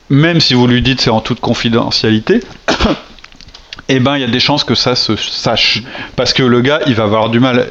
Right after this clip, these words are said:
à dire, « Euh, non, en fait, je pars plus. » Ah bon, tu pars plus ? Bah, pourquoi ? Bah, parce que je pars plus. Bon, allez, arrête, t'as eu des sous, euh. Bah oui, oui, j'ai eu des sous, j'en ai eu un peu. Et là, le risque que vous prenez, il est énorme, hein. Il, c'est pas impossible que vous ayez f-, à faire face à une vague de demandes d'augmentation.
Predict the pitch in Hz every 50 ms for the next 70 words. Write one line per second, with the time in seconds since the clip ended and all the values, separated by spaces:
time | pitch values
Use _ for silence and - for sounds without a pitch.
0 | - - 113 110 107 131 147 143 - - - - - - - 131 131 143 143 147
1 | 147 143 - 131 - - 120 95 - - - - _ - - - - - _ _
2 | - 110 101 123 - - - - - 120 117 131 156 185 202 180 - 135 113 117
3 | 117 117 - 170 185 175 127 107 113 - - 117 - - - - - - 120 123
4 | 131 135 135 135 135 120 135 123 - 123 110 - - 90 - - - - - -
5 | - - - - - - - - - - 113 104 101 104 107 110 110 107 104 101
6 | 104 101 98 95 - 98 90 95 95 107 104 - - - 123 113 107 104 104 95
7 | 92 92 92 92 92 92 92 - - - 110 113 123 123 117 117 117 110 107 107
8 | 107 104 101 95 95 95 92 - - - 104 - 101 98 101 98 98 98 95 95
9 | - - - - - 135 135 151 156 147 131 120 117 113 - - 110 104 98 -
10 | 110 107 107 123 127 120 107 101 113 131 139 131 107 98 92 95 107 131 - -
11 | - - - - - - - - - 107 - - 110 - - 131 127 117 - 127
12 | 120 - 147 156 - - 120 110 101 101 110 107 107 113 117 - - - - -
13 | 113 101 - - 110 - - 139 139 135 123 107 107 104 104 117 127 127 123 107
14 | 107 101 104 113 110 123 127 135 135 120 113 113 113 113 - - 135 131 - -
15 | 107